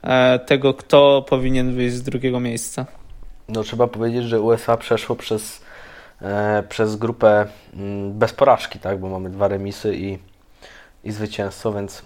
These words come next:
Speaker 2: mm, zawodnicy, mm, z Ameryki pokazali,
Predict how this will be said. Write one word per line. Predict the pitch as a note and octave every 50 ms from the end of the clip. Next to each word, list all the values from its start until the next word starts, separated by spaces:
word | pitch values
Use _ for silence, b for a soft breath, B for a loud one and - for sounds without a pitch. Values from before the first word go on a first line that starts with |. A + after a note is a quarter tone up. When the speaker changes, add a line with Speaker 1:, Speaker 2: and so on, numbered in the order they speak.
| - _
Speaker 2:
mm, | - F2 F#2 F2+ F#2+
zawodnicy, | F#2+ G2+ G2+ G2 G#2 G2 G#2+ G#2+ G#2+ - - A2 G#2 G2+ - - - - - - -
mm, | - D#2+ F2 E2+ F2 F2+ F2+ F2 F2+
z | F2 - -
Ameryki | - G#2 G2+ G2+ G2+ G#2 G2 G2+ - G#2+
pokazali, | F#2 - G#2 - - G2+ F#2+ G2 G2 G2+ G2+ G2+